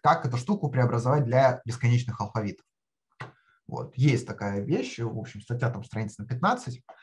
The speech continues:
Я, к сожалению, не успел вкопаться в детали. Вот. Это грустное следствие этого факта. Это раз. Значит, э,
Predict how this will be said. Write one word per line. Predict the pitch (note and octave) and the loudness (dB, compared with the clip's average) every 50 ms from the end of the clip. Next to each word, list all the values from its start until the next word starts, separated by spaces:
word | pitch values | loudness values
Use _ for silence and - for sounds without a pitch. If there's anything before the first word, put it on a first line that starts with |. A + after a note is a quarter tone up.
| - _ _ _ _ _ | -20 _ _ _ _ _
Я, | - B2 B2+ C3 D3+ D3 C3 | -4 0 2 4 4 4 4
к | B2 | 0
сожалению, | - A#2+ A2+ A#2+ B2 B2+ B2 A2+ A2 G#2+ | -2 -2 2 4 4 6 6 4 2 0
не | G#2+ | -2
успел | A2 G#2+ G#2 - - G#2 - | -4 -4 -4 -4 -4 -4 -4
вкопаться | - - - A#2+ - G2+ - - - C3 | -4 -8 -10 -8 -6 -8 -8 -8 -10 -12
в | |
детали. | - - - - G3 A3+ A3+ F#3 B2+ B2 - _ _ _ _ _ _ _ _ _ _ _ _ _ _ _ _ _ _ - | -12 -10 -8 -4 -2 -2 -2 -2 -4 -6 -10 _ _ _ _ _ _ _ _ _ _ _ _ _ _ _ _ _ _ 2
Вот. | C3 B2 - - - - | 2 4 2 0 2 2
Это | F3+ G#3 G#3 A#3 | 4 6 6 6
грустное | F3 F#3+ A3 A#3 F#3 - - C3 A2+ G#2 | 6 6 6 6 6 4 4 0 0 0
следствие | - D3+ G#3+ B3+ - - F3 D#3+ D3+ | 2 2 2 2 0 2 2 4 4
этого | B2+ - - D#3+ - - C#3 B2 B2 B2+ B2+ B2 A2+ - - _ _ _ _ _ _ _ _ _ _ _ _ _ _ _ | 4 2 0 0 0 0 0 2 2 2 4 2 2 0 -4 _ _ _ _ _ _ _ _ _ _ _ _ _ _ _
факта. | - B2 A2+ A2+ - - - - - _ _ _ _ _ _ _ _ - - _ _ _ _ - _ _ _ _ _ _ _ _ _ | 0 2 2 2 -2 -8 -16 -20 -20 _ _ _ _ _ _ _ _ -20 -20 _ _ _ _ -20 _ _ _ _ _ _ _ _ _
Это | - D3 D3 - A3 | 0 4 6 8 8
раз. | E3 - - - - - _ _ _ _ - | 8 8 6 2 -4 -12 _ _ _ _ 0
Значит, | C3+ D3 D#3+ D#3+ - - F#3 F3 - - | 4 4 4 4 4 0 -2 -2 0 4
э, | F3 F3 F3 F3 F3 F3 E3+ E3 E3 E3+ D#3+ - | 6 8 8 10 10 8 8 8 6 4 4 2